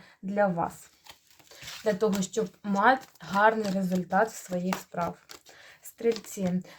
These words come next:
Для стрільців паж пентаклів говорить вам про гарні новини, про досягнення певної цілі,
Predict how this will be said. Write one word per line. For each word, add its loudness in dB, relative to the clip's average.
Для 6
стрільців 2
паж 2
пентаклів -2
говорить -2
вам 0
про 0
гарні 4
новини, 0
про -2
досягнення 0
певної -2
цілі, -4